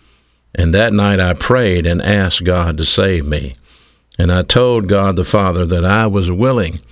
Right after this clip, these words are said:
to receive Christ as my Savior. And I didn't feel anything strange happen, nothing like that. But there was an amazing transformation on the inside. Because the Bible says, "If any man is in Christ,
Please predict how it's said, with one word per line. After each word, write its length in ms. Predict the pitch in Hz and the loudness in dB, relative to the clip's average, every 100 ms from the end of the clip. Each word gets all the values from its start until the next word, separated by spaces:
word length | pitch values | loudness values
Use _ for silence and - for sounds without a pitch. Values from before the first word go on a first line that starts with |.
| - - _ _ _ - | -20 -20 _ _ _ -4
to 120 | 95 | 0
receive 480 | 92 - 107 95 - | 0 2 0 0 0
Christ 420 | 104 98 87 - | 0 0 0 -2
as 140 | 85 | -2
my 160 | 87 78 | -2 0
Savior. 460 | - 107 87 87 | 0 0 0 -2
And 120 | 120 - | -2 0
I 140 | 156 | 0
didn't 400 | 147 110 85 - - - _ _ _ | 0 -2 -4 -4 -12 -20 _ _ _
feel 320 | - 156 143 135 | -2 2 2 2
anything 560 | 123 104 120 113 98 | 2 0 0 0 0
strange 560 | - - 104 107 87 73 | 0 0 0 2 0 -2
happen, 440 | 80 76 92 101 | -2 -2 -2 0
nothing 320 | 92 92 90 | -2 -2 -2
like 200 | 90 90 | 0 -2
that. 340 | - 90 76 73 - _ _ _ _ _ _ _ | -2 -2 -2 -8 -18 _ _ _ _ _ _ _
But 140 | 85 | -2
there 160 | 95 98 | 0 2
was 220 | 117 107 | 2 2
an 100 | 113 | 2
amazing 560 | 104 117 135 120 123 120 | 2 2 2 0 -2 0
transformation 920 | 123 120 113 - 110 107 107 101 98 | 0 0 0 0 2 2 0 0 0
on 140 | 98 | 2
the 180 | 95 90 | 0 0
inside. 540 | 92 78 82 73 62 - _ _ _ _ _ _ _ _ | 0 -2 -2 -4 -6 -12 _ _ _ _ _ _ _ _
Because 280 | - 113 110 | -2 0 2
the 80 | |
Bible 380 | 117 135 151 139 | 2 2 2 0
says, 340 | - 135 135 117 | 2 2 2 0
"If 120 | 117 | 0
any 160 | 131 | 0
man 200 | 139 131 | 2 2
is 140 | 127 113 | 2 0
in 120 | 104 | -2
Christ, 640 | - 127 120 127 120 - | 0 0 2 0 -2 -8